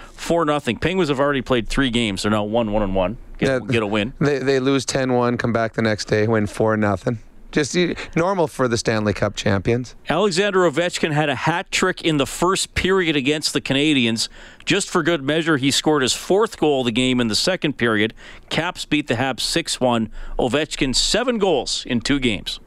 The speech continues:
Speaker 2: No, that's a pretty good pace. If everyone thought McDavid three in the first game, well, it's two hundred and some goals he's gonna get. Well, Ovechkin now with seven in his first two hockey games. Ovechkin is playing very, very well to start the N H L season.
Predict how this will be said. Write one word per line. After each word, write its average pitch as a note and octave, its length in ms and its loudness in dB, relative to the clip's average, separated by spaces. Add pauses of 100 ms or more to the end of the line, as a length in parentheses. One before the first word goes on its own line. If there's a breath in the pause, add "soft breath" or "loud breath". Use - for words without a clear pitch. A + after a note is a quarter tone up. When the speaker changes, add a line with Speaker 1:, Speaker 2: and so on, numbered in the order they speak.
(220)
Speaker 2:
No, D3+ 240 2
that's D3+ 180 2
a F#3 40 0
pretty C3+ 240 0
good G#2+ 180 0
pace. B2 300 -2
If A#2 60 0
everyone A2+ 280 2
thought A#2 260 -2
McDavid A2+ 520 0
three A#2+ 240 0
in A#2 80 2
the G#2+ 80 0
first A#2 320 0
game, A#2+ 220 0
well, B2 160 2
it's - 140 -4
two A2+ 200 0
hundred A2 240 2
and G2 100 -2
some G#2+ 260 0
goals A2 260 2
he's C3+ 180 2
gonna A2+ 200 0
get. A2+ 200 0
Well, A2 180 4
Ovechkin A2+ 380 0
now A2 220 2
with G#2 140 0
seven A2 580 0 (600 soft breath)
in A#2 120 2
his A2+ 220 0
first A2 380 0
two A#2 160 2
hockey A2 280 0
games. G#2 300 0 (360 loud breath)
Ovechkin A#2+ 520 0
is G#2 140 0
playing A2 340 0
very, A2+ 300 2
very G#2+ 240 2
well G2+ 180 2
to F2+ 80 -6
start G2+ 280 -2
the G2 100 -2
N F#2+ 80 2
H F#2+ 180 0
L G2+ 140 2
season. F#2+ 360 -2